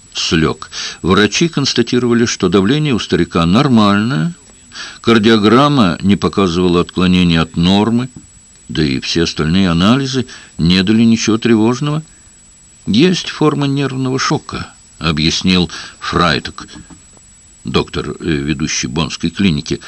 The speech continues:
когда больной угасает в течение нескольких недель. Господин Дорнбрук отказывается от еды. Апатия, отсутствие реакции на происходящее, нежелание разговаривать.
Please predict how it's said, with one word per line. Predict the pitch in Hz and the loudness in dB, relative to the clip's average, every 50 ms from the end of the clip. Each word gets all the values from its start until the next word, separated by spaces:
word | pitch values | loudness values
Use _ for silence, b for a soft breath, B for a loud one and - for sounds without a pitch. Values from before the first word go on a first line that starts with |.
| B B B B | B B B B
когда | - 78 73 69 78 65 | -2 -2 0 0 0 0
больной | - 76 73 78 85 98 107 104 90 78 67 - - - _ - - 87 | 0 0 0 2 4 4 4 4 2 0 -2 -10 -18 -20 _ -6 -4 -2
угасает | 92 85 90 92 - - - 107 101 104 101 101 90 - | 0 2 2 0 0 0 0 2 2 4 2 2 0 -2
в | - - | -6 -6
течение | - 95 - - 104 98 98 95 | -6 -4 -2 0 0 2 2 2
нескольких | 92 95 101 95 - - 95 90 - 98 90 - | 2 2 2 0 -2 -4 -6 -6 -6 -6 -6 -2
недель. | - 104 104 123 135 113 73 - - - B B B B B B | -2 -2 0 2 2 2 2 0 -4 -10 B B B B B B
Господин | - 104 - - 110 107 110 139 139 131 117 | 0 0 2 2 2 2 4 4 4 4 4
Дорнбрук | 85 120 131 135 151 170 160 160 156 165 156 - - - - - - - - | 4 4 4 4 4 2 2 2 2 2 0 -2 -10 -10 -10 -10 -10 -6 -4
отказывается | 101 - - - 151 151 135 131 110 95 87 - - - - 85 82 - | -4 -2 0 2 2 2 4 4 2 2 2 -2 -4 -2 -2 -2 -2 -2
от | - - 92 - | -4 -6 -6 -4
еды. | - 76 76 71 62 65 85 95 - - _ _ - _ _ _ _ _ _ _ _ _ - | -4 -6 -6 -6 -4 -6 -6 -6 -6 -10 _ _ -20 _ _ _ _ _ _ _ _ _ -14
Апатия, | - - - - 101 110 117 117 - - 104 120 123 - B B B B B | -14 -10 -6 -2 0 0 0 -2 -4 -6 -8 -8 -8 -12 B B B B B
отсутствие | B 85 95 - - 139 131 - - - 95 95 | B -4 -4 -2 -2 -4 -4 -4 -2 0 2 4
реакции | 87 92 92 90 85 - - - 90 82 | 4 4 4 2 0 -2 -4 -2 0 0
на | 80 85 85 78 | 0 0 0 -2
происходящее, | 76 - 80 82 - - - 78 65 - 120 123 - - - - - - B B B B B | -2 -2 -4 -4 -2 -2 -4 -2 0 2 0 0 0 -4 -8 -8 -10 -12 B B B B B
нежелание | B 95 110 104 101 107 107 113 120 131 131 107 | B 2 4 4 4 6 6 6 4 2 2 0
разговаривать. | 73 85 78 73 71 80 80 87 92 104 104 107 - - - - | -2 -2 -4 -2 -2 0 2 2 2 0 0 -4 -6 -10 -16 -20